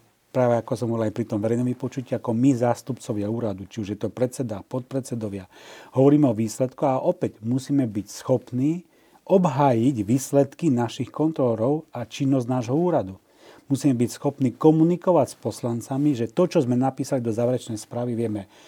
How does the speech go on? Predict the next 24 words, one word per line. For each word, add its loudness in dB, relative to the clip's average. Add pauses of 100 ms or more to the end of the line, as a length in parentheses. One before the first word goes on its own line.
(220)
preukázať 4 (320)
a -2
vieme 2
upozorniť 6
na 0
tie -8
nedostatky -4
so 2
všetkou 0
zodpovednosťou. 0 (540)
A -2
je 2
to 0
veľmi 4
dôležité 0
pre -4
spoločnosť, -4
ale 4
aj -8
pre 2
poslancov, 0
ktorí 0
sú -6
tvorcami, 2